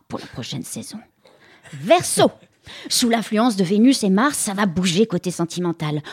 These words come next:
Au travail, tes talents de relationship t'ouvrent des possibilités. Juste, je t'avertis,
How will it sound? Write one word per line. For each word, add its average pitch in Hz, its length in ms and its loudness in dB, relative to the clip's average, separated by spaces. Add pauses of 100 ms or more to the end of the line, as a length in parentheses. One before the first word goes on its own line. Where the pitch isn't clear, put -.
Au 147 80 6
travail, 226 440 4
tes 202 120 -4
talents 220 280 2
de 180 80 2
relationship 208 720 0
t'ouvrent 226 160 2
des 190 120 4
possibilités. 180 680 -2 (300)
Juste, 285 320 0
je - 80 -8
t'avertis, 220 400 0